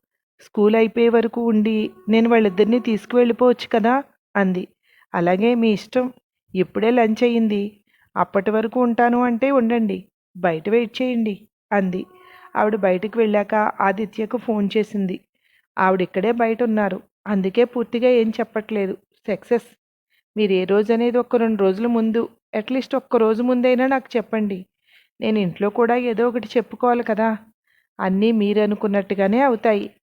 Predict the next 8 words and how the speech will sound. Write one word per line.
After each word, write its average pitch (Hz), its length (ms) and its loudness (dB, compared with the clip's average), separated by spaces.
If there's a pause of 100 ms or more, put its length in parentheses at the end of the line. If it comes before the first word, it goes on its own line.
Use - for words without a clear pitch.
(120)
అంది. 196 340 -4 (540)
"Thank 202 260 -2
you 240 120 -2
మేడం, 226 300 0
thank 196 520 -4
you 240 180 -4
so 226 180 -2
much. 240 200 -4